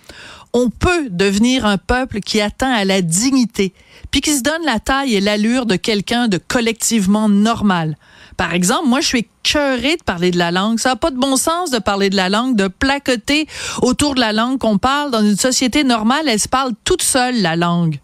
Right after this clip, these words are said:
Quand on se rassure d'être chez nous comme une majorité qui est chez elle, comme un homme est dans sa maison,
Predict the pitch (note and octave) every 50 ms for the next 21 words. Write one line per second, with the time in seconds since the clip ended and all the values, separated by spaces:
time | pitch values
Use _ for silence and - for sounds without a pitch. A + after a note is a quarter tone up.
0 | _ _ - - - - - - - - - - - A#3+ A#3 - D#4 F4 F#4+ -
1 | - - B3 A#3 G#3+ - - C4+ C#4+ C#4+ D4 C#4+ B3+ G3+ G3 G3 F3+ - - -
2 | C4 B3+ A3+ A3 A#3+ C4 B3 - G#3+ F#3+ F#3 F#3+ F#3+ F#3+ G3 G3+ G#3+ A3+ C4+ C#4
3 | C4+ A3 A#3 C4 B3 A3+ G3 G#3 F#3+ - - G#3 F#3+ - - - F#3+ G3+ G3+ F#3+
4 | - - - - - C4+ B3 G#3 F3+ G3 F3 E3 D#3+ D#3+ D#3 - _ - - _
5 | _ _ - - _ _ - - C#4 C4 C4 C4+ C4 B3 B3 B3+ C4+ D#4 D#4+ D4+
6 | B3+ G#3+ G3 F3+ F3+ F3+ F3+ F3+ - - G3+ F#3+ F#3 F#3+ G#3 A#3 A#3 A3 G3 F3
7 | F3+ D#3+